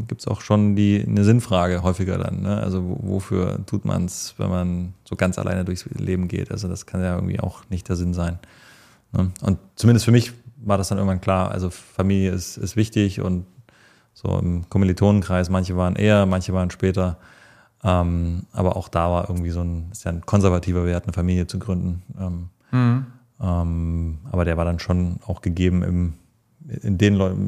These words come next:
Speaker 1: ja, in dem Umfeld, in dem ich mich so meistens be-, umgetan habe.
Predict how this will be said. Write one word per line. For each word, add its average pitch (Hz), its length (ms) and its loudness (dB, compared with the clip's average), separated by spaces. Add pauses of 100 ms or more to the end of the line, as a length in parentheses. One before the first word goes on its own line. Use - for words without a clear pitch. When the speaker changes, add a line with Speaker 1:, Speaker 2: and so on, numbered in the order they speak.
(160)
Speaker 1:
ja, 87 200 -6
in 95 60 -4
dem 98 160 4
Umfeld, 92 300 2
in 90 100 -4
dem 87 140 -4
ich 82 80 -4
mich 85 140 -8
so 87 280 -6
meistens 87 320 -10
be-, - 240 -10 (1040)
umgetan 82 520 2
habe. 78 320 -6